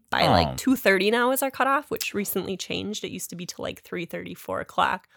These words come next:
Speaker 2: <clears throat>
Speaker 1: Um, so people have forty-five minutes to get their orders in. Otherwise, they're not getting it delivered.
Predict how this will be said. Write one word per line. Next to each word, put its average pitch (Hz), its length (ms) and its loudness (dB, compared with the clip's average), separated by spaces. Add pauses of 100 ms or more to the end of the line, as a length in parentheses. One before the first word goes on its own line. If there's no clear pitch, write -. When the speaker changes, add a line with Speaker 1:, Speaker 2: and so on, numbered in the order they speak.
(200)
Speaker 2:
<clears throat> - 280 -20
Speaker 1:
Um, - 580 4
so 175 540 4 (300)
people - 260 -10
have 185 180 -6
forty-five 240 680 2
minutes 269 400 2
to - 100 -6
get 214 140 -4
their 214 140 -2
orders 220 400 -4
in. - 160 -6
Otherwise, 202 540 -8
they're 247 140 -6
not 233 260 -6
getting 247 260 -12
it 269 140 -14
delivered. 294 480 -10